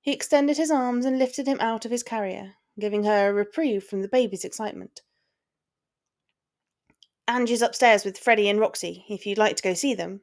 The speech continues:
he told her. "And leave the three of you unsupervised?" she asked archly. "You wound me, Granger," he said, laying one hand over his heart and staggering around theatrically.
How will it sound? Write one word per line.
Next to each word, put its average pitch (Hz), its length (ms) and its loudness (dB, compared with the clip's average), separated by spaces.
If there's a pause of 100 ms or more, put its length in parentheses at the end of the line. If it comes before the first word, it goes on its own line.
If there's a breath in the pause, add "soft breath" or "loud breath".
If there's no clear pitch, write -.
(180)
he 196 100 -6
told 185 280 -10
her. 196 180 -16 (800)
"And 330 100 -8
leave 381 220 2
the 381 40 -6
three 392 240 2
of 392 80 6
you 359 140 6
unsupervised?" 240 1080 -4 (420)
she - 180 -8
asked 196 320 -6
archly. 196 560 -6 (600)
"You 220 220 -4
wound 247 460 4
me, 156 160 -10
Granger," 147 480 -10 (320)
he 190 140 -10
said, 180 340 -12 (420)
laying 226 300 2
one 247 220 2
hand 208 320 2
over 214 240 0
his 214 160 -6
heart 196 480 -10
and 196 200 -10
staggering 226 540 -2
around 190 380 0
theatrically. - 680 -8